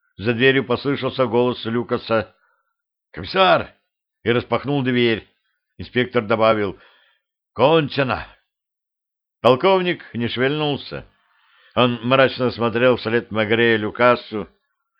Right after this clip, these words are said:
Обернувшись, комиссар увидел, как Лэмпсон залпом выпил стакан,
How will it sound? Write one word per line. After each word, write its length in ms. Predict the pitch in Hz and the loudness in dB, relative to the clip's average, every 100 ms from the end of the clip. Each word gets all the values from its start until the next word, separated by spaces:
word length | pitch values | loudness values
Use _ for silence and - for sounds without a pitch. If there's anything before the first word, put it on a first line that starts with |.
| - | -8
Обернувшись, 840 | 107 127 131 135 113 127 113 - _ _ _ - | 2 2 2 -2 -2 -6 -6 -12 _ _ _ -6
комиссар 400 | 120 113 131 127 | -4 2 4 4
увидел, 440 | 127 131 123 120 | 2 0 2 2
как 240 | 120 117 | 0 -2
Лэмпсон 600 | 113 131 131 117 120 117 | 0 2 0 -2 -8 -8
залпом 400 | 85 123 117 113 | 0 2 2 0
выпил 340 | 117 113 113 101 | -2 -2 -4 -6
стакан, 640 | - 98 - 120 120 113 | -6 -8 -2 -2 0 -4